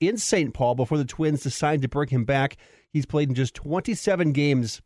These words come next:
after dealing with multiple injuries this season. You may remember how good he was in April and May. He was actually, I, I, I think it was, it was the, the late parts of June, he was still actually top three in outfield voting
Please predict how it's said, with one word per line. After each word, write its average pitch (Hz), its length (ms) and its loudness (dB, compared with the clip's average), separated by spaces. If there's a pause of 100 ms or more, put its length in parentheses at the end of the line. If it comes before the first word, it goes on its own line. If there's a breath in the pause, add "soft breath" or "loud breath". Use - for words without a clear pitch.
(540)
after 147 160 -2
dealing 139 200 2
with 110 120 0
multiple 143 480 0
injuries 127 480 0
this 127 160 0
season. 123 380 -2
You 120 40 -2
may 139 80 4
remember 131 260 2
how 127 140 2
good 120 220 0
he 127 140 2
was 127 380 2
in 120 120 -6
April 127 340 -4
and 107 140 -2
May. 127 160 2
He 120 140 0
was 160 180 2
actually, 175 560 0 (500 loud breath)
I, 147 60 0 (160)
I, 156 160 0
I 139 140 -2
think 247 240 -2
it 285 100 -2
was, 180 240 2
it 170 80 2
was 170 300 2
the, 156 240 2
the 151 160 2
late 147 320 2
parts 208 280 0
of 147 120 4
June, 151 320 2
he 135 80 4
was 131 120 2
still 180 320 0
actually 151 520 0
top - 400 -2
three 180 380 0
in 151 200 0
outfield 143 580 0
voting 127 380 2